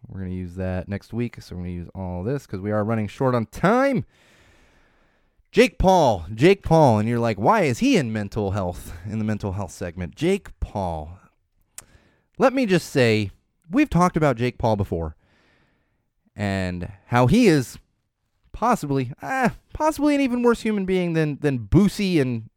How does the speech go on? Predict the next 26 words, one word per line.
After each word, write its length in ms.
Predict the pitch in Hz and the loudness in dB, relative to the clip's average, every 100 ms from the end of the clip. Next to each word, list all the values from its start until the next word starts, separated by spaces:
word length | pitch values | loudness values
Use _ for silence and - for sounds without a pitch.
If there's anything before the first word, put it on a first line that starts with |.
| _ _ - | _ _ -12
and 200 | 113 110 | -6 -2
Young 240 | 127 180 151 | 2 2 0
Thug 360 | - 220 147 | 0 2 2
here. 280 | 110 107 156 _ _ _ _ _ _ _ _ _ _ _ - | 0 0 -2 _ _ _ _ _ _ _ _ _ _ _ -6
He's 180 | 240 | -4
back 240 | 127 92 - | -4 -6 -8
in 100 | 82 | -12
the 160 | 78 | -12
news. 220 | 82 90 _ _ _ _ _ _ _ _ _ - - | -12 -14 _ _ _ _ _ _ _ _ _ -12 -4
Uh, 100 | 143 | 0
he 140 | 262 | 2
actually 340 | 269 - 220 - - | 0 -2 -6 -8 -8
came 160 | 202 190 | -2 2
out 180 | 175 | 2
and 100 | 135 | 0
decided 440 | 113 - 226 175 - | -4 0 2 2 -2
to 40 | |
tweet 200 | 247 233 | 0 0
about, 400 | 196 185 170 - | 2 2 2 2
uh, 260 | 160 147 131 | 4 4 4
anxiety, 600 | 214 175 175 233 156 82 - _ _ _ _ _ _ - | 0 0 -2 -2 -4 -8 -14 _ _ _ _ _ _ -2
talking 240 | 196 196 190 | 4 4 4
about 220 | 180 143 | 2 4
his 180 | 190 202 | 2 2
own 180 | 220 | 0
anxiety. 720 | 165 120 98 90 95 - _ | -2 -2 -8 -12 -14 -20 _